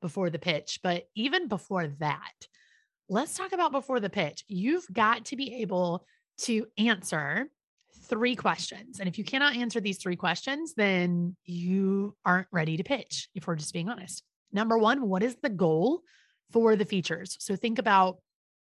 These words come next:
you know, what's your reason for wanting to get featured? Are you looking for brand awareness?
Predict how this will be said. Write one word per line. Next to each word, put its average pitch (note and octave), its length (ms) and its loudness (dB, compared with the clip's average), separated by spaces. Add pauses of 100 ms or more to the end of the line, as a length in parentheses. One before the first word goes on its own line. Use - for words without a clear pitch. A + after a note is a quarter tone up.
(140)
you G#3+ 100 2
know, F#3+ 120 4
what's F3+ 400 0
your A#3 160 0
reason F#3 440 2
for F3+ 100 0
wanting E3+ 220 0
to D3+ 60 -4
get D#3 160 -4
featured? D3+ 320 -8
Are - 60 -16
you E3 120 -8
looking D#3 200 -4
for C#3+ 80 -8
brand C#4 260 0
awareness? A#3+ 500 0